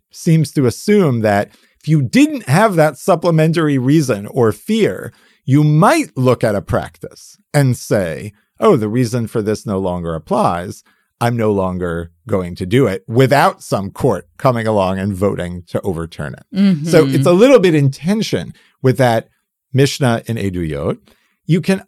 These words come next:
Speaker 1: obviously distinguish between the two, 'cause you can say the Mishnah is talking about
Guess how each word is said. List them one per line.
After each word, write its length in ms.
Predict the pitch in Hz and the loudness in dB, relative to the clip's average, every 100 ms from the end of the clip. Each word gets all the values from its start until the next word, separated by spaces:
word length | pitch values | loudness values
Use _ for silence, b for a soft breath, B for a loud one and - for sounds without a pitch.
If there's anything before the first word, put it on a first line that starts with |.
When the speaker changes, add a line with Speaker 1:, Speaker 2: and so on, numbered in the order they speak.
| - | 0
Speaker 1:
obviously 640 | 233 254 214 160 190 156 | 2 4 2 2 0 -2
distinguish 560 | 123 - 220 220 143 - | -2 -2 0 2 0 0
between 260 | 107 113 | -4 -4
the 100 | 98 | -4
two, 220 | 92 117 | -4 -4
'cause 180 | 104 113 | -2 -2
you 120 | 127 | -4
can 160 | - 120 | -4 -6
say 280 | - 139 123 | -2 0 0
the 120 | 110 | 0
Mishnah 460 | 120 196 - 147 110 | 2 2 2 -2 -2
is 120 | 98 | -4
talking 400 | - 95 - 104 | -2 -2 -2 -4
about 300 | 98 98 | -2 -2